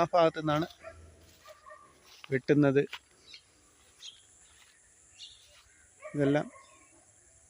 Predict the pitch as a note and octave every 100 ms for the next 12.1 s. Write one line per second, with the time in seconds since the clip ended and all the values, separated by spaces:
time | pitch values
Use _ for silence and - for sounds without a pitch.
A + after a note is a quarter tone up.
0 | D#3 D3 C#3 C#3 - - - C3+ C#3 C#3
1 | - D#3 - - - - - - - C3
2 | B2 C3+ B2+ C3 B2+ A#2 B2 - - -
3 | - - - - - - - - - -
4 | - - - - B2 C3 D3 E3 F3+ D#3+
5 | D#3+ E3+ E3+ - - F3 D#3+ E3 - -
6 | - - - C3+ E3 F3 E3+ D#3+ D#3 F#3
7 | F3 D3+ D#3+ D3+ C3+ C#3+ - - _ -
8 | B2+ D3 D3 D3 C#3+ D3 C#3 C3+ C3+ -
9 | - - _ _ _ - - - _ -
10 | - - C#3 C#3 C3 - C#3+ - - _
11 | _ _ _ _ - - - - _ _
12 | -